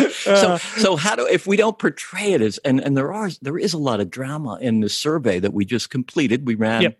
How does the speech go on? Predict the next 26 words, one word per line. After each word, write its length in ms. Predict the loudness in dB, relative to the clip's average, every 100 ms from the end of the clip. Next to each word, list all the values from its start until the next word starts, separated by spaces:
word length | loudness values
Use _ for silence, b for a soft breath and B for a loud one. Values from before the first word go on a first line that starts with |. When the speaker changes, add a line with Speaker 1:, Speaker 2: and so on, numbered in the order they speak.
| -4
Speaker 1:
what, 120 | -2 2
August 420 | 2 2 -4 -6
through, 360 | -6 -4 0
uh, 260 | 0 2 -2 -2
the 120 | 0
end 100 | 0
of 80 | -2
October, 420 | -4 0 0 0
right? 280 | 0 -2 -4
How 120 | -4 -2
many 160 | -2
s- 80 | 0
Speaker 2:
Yep. 120 | 0
Speaker 1:
advertisers 580 | 0 0 0 0 -4 -12 _
were 120 | -4
in 100 | -2
it? 120 | -4 -8 _ _
Speaker 2:
Uh, 320 | -2 0 0 -2
twenty-two 380 | -6 -6 -6
hundred. 340 | -6 -6 -10 -6
Speaker 1:
Yeah, 160 | 0 2
largest 500 | 4 2 0 -4 -4
survey 300 | -2 0 -2
of 60 | -2
the 60 |
country. 320 | -4 -6 -6